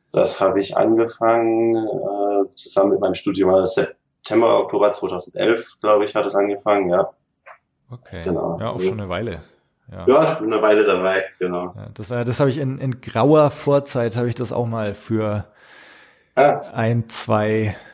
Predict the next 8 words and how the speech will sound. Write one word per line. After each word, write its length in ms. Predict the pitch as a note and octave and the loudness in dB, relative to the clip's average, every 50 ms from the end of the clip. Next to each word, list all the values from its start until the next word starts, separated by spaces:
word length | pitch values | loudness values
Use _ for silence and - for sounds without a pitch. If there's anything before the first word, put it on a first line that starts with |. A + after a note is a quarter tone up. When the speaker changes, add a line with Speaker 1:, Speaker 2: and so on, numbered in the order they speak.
| - _ _ | -20 _ _
Speaker 2:
Ausgaben, 720 | - D3 A2+ A#2 A#2 - - - A#2 A2 G#2 G#2+ G2+ G2+ G#2 | -6 -4 -4 -4 -4 -6 -8 -4 -2 0 0 0 0 0 0
habe 80 | A2 G#2 | 0 -2
ich 120 | G2 - | -2 -4
diese 220 | - G#2+ G2 - | -6 -6 -6 -4
Approval-Übersetzungen 1400 | - A#2 - - C#3 C#3 C3+ B2+ B2+ A#2+ A2+ G2+ A2 G#2 - A2+ G#2+ - - A2+ G#2+ G#2+ G#2+ G#2 G#2+ G#2+ G#2+ - - _ _ _ _ _ _ - | -6 -4 -2 2 4 4 6 6 4 4 2 0 0 0 0 -2 -4 -4 -8 -8 -6 -6 -6 -6 -6 -8 -10 -12 -16 _ _ _ _ _ _ 0
Speaker 1:
Ja, 260 | G2 G2 F#2+ F#2+ F#2 | 2 4 6 6 6
richtig. 380 | C3+ D3 - - - - F2+ A2 | 6 4 4 2 0 -2 -2 -2
Speaker 2:
mitgemacht, 720 | G#2+ G2+ G2+ F#2 F#2 - - - - - - - - - | 0 0 0 -2 -4 -4 -8 -12 -14 -16 -18 -18 -18 -20